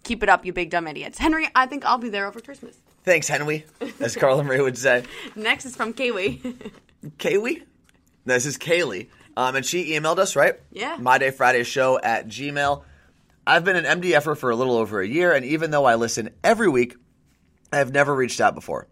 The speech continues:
Speaker 2: After a tough election week, I found your podcast on Friday energizing. Your positivity is infectious, and I love that you can talk about a serious topic like the election and then banter like siblings about Anthony calling his cousins nieces."
Speaker 1: Stupid.
Speaker 2: Okay, it was my cousin's daughters, first off.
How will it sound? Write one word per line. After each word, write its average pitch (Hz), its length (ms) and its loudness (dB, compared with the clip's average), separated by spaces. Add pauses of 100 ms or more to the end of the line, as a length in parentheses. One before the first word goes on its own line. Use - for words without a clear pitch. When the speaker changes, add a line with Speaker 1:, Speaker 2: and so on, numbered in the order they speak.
(160)
Speaker 2:
After 123 260 2
a 107 60 0
tough 127 220 0
election 147 320 0
week, 156 160 -2
I 117 80 4
found 117 240 0
your 101 60 -6
podcast 120 520 0
on 104 80 -6
Friday 98 320 0
energizing. 123 600 2
Your 101 100 -4
positivity 139 760 -2
is 110 140 -4
infectious, 117 600 -4 (440)
and 190 220 0
I 190 80 2
love 151 240 6
that 139 80 -6
you 123 80 -6
can 120 120 -8
talk 120 180 2
about 110 180 0
a 107 40 -8
serious 156 360 0
topic 110 300 2
like 98 160 -4
the 95 80 -6
election 151 480 0 (200)
and 131 120 -6
then 127 120 -4
banter 117 280 0
like 107 160 -2
siblings 104 420 -4
about 98 240 -2
Anthony 101 320 -10
calling 95 300 -8
his 92 180 -10
cousins 113 480 -2
nieces." - 360 -10
Speaker 1:
Stupid. 170 500 -16
Speaker 2:
Okay, 120 160 -6
it - 20 0
was 120 140 -4
my 120 100 -2
cousin's 117 440 -6
daughters, 101 720 0
first 110 300 -8
off. 87 240 -4